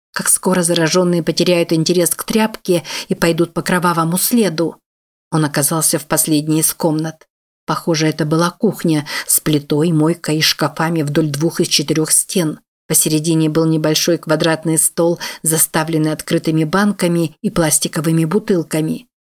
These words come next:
На продавленном матрасе лежали два скелета, их кости были коричневого цвета. Это были первые человеческие останки,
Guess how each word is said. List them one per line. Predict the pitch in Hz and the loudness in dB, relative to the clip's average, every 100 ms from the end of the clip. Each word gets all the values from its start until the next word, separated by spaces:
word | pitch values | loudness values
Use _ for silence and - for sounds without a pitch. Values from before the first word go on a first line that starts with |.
| - | -2
На | 165 | 0
продавленном | - 170 175 175 170 165 | 0 0 2 2 2 2
матрасе | 165 165 - 196 196 180 | 2 0 0 0 2 2
лежали | 165 180 180 | 2 2 2
два | 170 165 180 | 2 0 -2
скелета, | - 214 214 185 - 151 139 - - - | -2 0 2 2 0 -4 -4 -10 -16 -6
их | 180 - | -6 -2
кости | 165 156 - | 0 0 0
были | 160 151 | 0 0
коричневого | 147 156 156 - 165 156 156 175 | 0 0 0 0 0 0 0 -2
цвета. | - 190 180 151 143 160 _ _ _ - | -2 0 0 -2 -8 -10 _ _ _ -8
Это | 170 165 | -2 0
были | 156 151 | 0 0
первые | 139 165 160 156 | 0 0 0 0
человеческие | 147 170 151 156 165 165 - 156 | 0 0 0 0 -2 -2 0 0
останки, | 156 - 160 165 160 160 156 | 0 0 -2 -2 -4 -6 -6